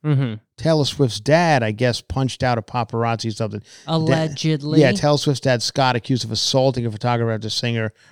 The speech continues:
Speaker 2: wrapped her Eras Tour concert in Sydney. Taylor Swift's dad, Scott, is being accused of assaulting an Australian photographer while celebrating the end of his daughter's, uh, tour down under. I mean, that's, yeah,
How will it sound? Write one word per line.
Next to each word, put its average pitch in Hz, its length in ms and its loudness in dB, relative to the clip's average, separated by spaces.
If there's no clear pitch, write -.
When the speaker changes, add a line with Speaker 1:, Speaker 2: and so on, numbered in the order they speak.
Speaker 2:
wrapped 120 300 -2
her 117 140 -4
Eras 120 300 0
Tour 110 180 -4
concert 113 380 -4
in 101 100 -10
Sydney. 107 560 -2
Taylor 131 220 2
Swift's 117 240 -2
dad, 113 240 0
Scott, 117 400 -2
is 107 100 0
being 113 280 0
accused 110 360 0
of 110 60 -8
assaulting 120 420 -2
an 110 80 -4
Australian 113 360 -4
photographer 113 400 -2
while 107 160 -2
celebrating 113 580 0
the 123 140 2
end 123 160 2
of 113 80 -2
his 107 120 -4
daughter's, 113 720 0
uh, 104 580 -2
tour 117 240 0
down 107 200 -2
under. 101 340 -8
I 185 120 0
mean, 165 240 6
that's, 123 440 -2
yeah, 147 440 0